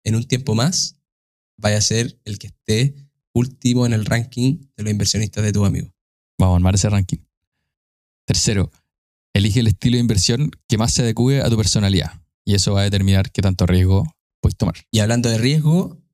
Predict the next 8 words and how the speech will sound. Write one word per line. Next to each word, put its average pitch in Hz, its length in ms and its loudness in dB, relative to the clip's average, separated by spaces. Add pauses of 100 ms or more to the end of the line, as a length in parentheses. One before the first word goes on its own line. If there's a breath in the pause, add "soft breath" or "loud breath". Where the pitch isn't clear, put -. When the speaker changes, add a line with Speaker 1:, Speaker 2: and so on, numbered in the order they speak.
(140)
Speaker 1:
más 135 260 0
riesgo 151 680 0 (480)
implica 131 440 -2
más 135 520 -2
dispersión 120 880 -2
de 107 100 -2
tus 104 140 -4
resultados. 92 600 -8